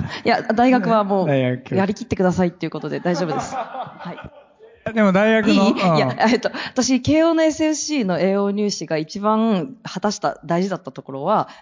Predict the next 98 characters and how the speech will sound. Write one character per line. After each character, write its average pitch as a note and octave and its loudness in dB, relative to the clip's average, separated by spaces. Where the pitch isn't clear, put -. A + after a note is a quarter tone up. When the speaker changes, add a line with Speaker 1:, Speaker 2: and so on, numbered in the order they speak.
Speaker 1:
学 G3+ 0
力 F#4+ 0
試 - -4
験 A3+ 0
を C#3 -4
入 F3+ -2
れ C4+ 4
な D4 2
い C#4 2
エ B3 2
ー B3+ 0
オ B3 0
ー - 0
入 B3 2
試 - -8
に C3+ -4
し - -14
た F3+ -2
っ F3+ -6
て C3+ -16
と C#3 -14
こ D#3+ -8
ろ D3+ -2
だ C#3 -6
っ B2+ -12
た C#3 -12
と C#3+ -14
思 D#3 -6
う D3 -10
ん - -10
で C3+ -12
す - -14
よ。 C3 -6
今、 D4+ 2
エ C#4 4
ー - 4
オ F#4 2
ー - 4
入 F#4+ 4
試 F#3+ 0
も E3+ 0
の A3 2
す A3+ -6
ご C#4+ -2
く、 - -8
そ-、 - -4
総 G3+ 2
型 G3 0
選 G3 0
抜 D3+ -8
っ - -16
て - -14
形 C3 -10
で - -16
増 G#3+ -4
え F#3+ -4
て F3+ -8
る C#3 -6
ん - -4
で C3 -4
す C3 -10
け D#3 -4
ど、 D3 -2
結 - -4
局 F4 0
東 D#4 2
大 D#4+ 2
の D4+ 0
エ C4 4
ー - 4
オ C#4 4
ー - 4
入 C#4 4
試 C#4 -2
っ - -
ぽ C#4 -4
い - -2
や F3+ -2
つ E3+ -4
も C#3+ 0
め D#3 4
ち - 2
ゃ G4 2
く - -6
ち - 2
ゃ F#4+ 2
学 D#4+ 4
力 C4+ 2
高 G3+ 0
く G3 -2
な E3+ 0
い D#3 -2
と D3+ -6
受 D#3 -2
か A#3 0
ら B3+ 4
な G3 0
い C#3+ -6